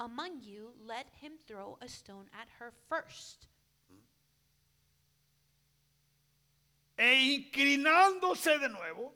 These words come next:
Speaker 1: And again he stooped down
Speaker 2: hacia el suelo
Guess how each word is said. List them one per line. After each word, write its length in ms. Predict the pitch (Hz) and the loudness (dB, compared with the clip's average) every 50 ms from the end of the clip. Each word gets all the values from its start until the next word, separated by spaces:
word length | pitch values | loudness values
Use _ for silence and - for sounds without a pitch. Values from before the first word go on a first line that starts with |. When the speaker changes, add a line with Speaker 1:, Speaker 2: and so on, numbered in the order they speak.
| - 240 | -12 -10
Speaker 1:
And 140 | 254 262 | -10 -8
again 300 | 262 254 - 247 247 254 | -10 -10 -10 -10 -12 -10
he 120 | 277 277 269 | -12 -14 -14
stooped 600 | 269 - - - - 320 349 381 381 - _ - | -16 -18 -20 -16 -10 -8 -8 -8 -8 -10 _ -8
down 400 | 359 330 285 247 226 214 220 254 | -6 -4 -2 -2 -4 -4 -2 2
Speaker 2:
hacia 420 | - 277 285 294 - - 277 254 247 | 4 6 6 4 2 0 0 2 2
el 100 | 262 254 | 2 0
suelo 580 | - - - 180 180 165 165 180 214 240 247 | -2 -8 -8 -8 -8 -8 -8 -10 -14 -16 -16